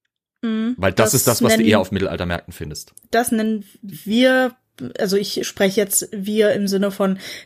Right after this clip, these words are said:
Speaker 1: die, die um historische Akkurati-, Akkuratesse bemüht sind,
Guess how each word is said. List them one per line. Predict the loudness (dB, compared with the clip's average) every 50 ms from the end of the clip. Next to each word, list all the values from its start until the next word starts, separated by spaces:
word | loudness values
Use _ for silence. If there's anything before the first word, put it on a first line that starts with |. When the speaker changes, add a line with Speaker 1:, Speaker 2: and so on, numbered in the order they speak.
| _ -2
Speaker 1:
die, | 0 0 0
die | 2 2 0
um | 0 0 -2 -2 0 0
historische | 2 0 0 0 0 0 0 0 0 0 0
Akkurati-, | -2 -2 -4 -4 -2 -2 -2 -2 -2 -2 -2 -2 -4 -8 _ _ _ -20 -20 -20 -20 -20 _ _
Akkuratesse | -6 -4 -4 -4 -2 -2 -2 -2 -2 -2 -2 -2 -2 -2 -2 -2
bemüht | 0 0 2 2 0 0 0
sind, | 0 0 0 0 -2